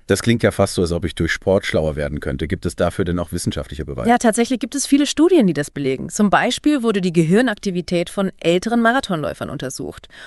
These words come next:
Speaker 2: Und das Ergebnis war erstaunlich. Die Aktivitätsmuster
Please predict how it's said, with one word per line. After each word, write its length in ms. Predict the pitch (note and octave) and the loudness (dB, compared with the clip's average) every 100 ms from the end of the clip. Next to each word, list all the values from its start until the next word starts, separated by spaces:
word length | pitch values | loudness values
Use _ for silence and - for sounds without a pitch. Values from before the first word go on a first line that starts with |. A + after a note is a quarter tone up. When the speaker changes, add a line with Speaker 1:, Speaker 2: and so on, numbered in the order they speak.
| - | -4
Speaker 2:
Und 80 | E3 | -2
das 140 | E3+ | -2
Ergebnis 560 | - D3 G3+ - E3+ - | -4 -4 -4 -4 -4 -4
war 100 | B2+ | -4
erstaunlich. 720 | C#3 - D#3 A3 G3 - - _ - - - | -6 -2 2 2 0 -6 -18 _ -20 -20 -10
Die 80 | - | -4
Aktivitätsmuster 1000 | D#3+ - F3 - C4 D4+ - C4+ - C#4 | -4 -2 -4 -2 -2 -2 0 -2 0 -4